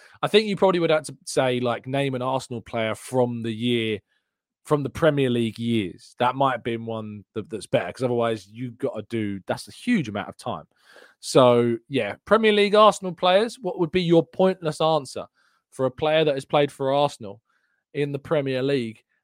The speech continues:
and it has to be pointless. They will say the men's team as well. Um, so,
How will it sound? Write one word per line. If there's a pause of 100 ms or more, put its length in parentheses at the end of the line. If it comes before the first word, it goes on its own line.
(100)
and
it
has
to
be
pointless.
They
will
say
the
men's
team
as
well. (180)
Um, (200)
so,